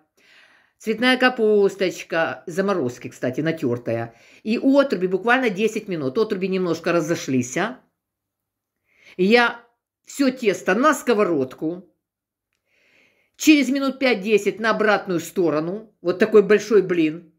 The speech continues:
И вот такая красота украсила. Украшайте под себя. У кого-то грибочки, у кого-то мясо, у кого-то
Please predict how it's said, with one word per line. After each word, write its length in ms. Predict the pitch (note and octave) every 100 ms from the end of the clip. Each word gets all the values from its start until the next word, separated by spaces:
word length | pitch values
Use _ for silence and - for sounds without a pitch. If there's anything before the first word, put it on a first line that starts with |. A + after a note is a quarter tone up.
| _ _ -
И 100 | D#3+
вот 140 | F#3
такая 220 | F#3+ G3+
красота 420 | F#3+ F#3 F#3+ F3 D3+
украсила. 580 | D3+ C#3+ C3 C3 C3 -
Украшайте 680 | G3+ G#3 G#3 - B3 C4
под 240 | B3+ G#3 G3
себя. 420 | F#3+ C3 A#2 A#2+ - - - -
У 100 | G#3+
кого-то 400 | B3+ B3 A#3 G3+
грибочки, 720 | F3+ F#3+ G3 C4+ C4 - D4
у 140 | A#3+
кого-то 480 | G#3+ G#3 G#3 G3+ F#3
мясо, 640 | F3+ G3+ G#3+ A3 - C#4 C#4
у 120 | F#3+
кого-то 960 | F#3+ F3+ E3+ G#3 A#3 A#3 B3 B3 -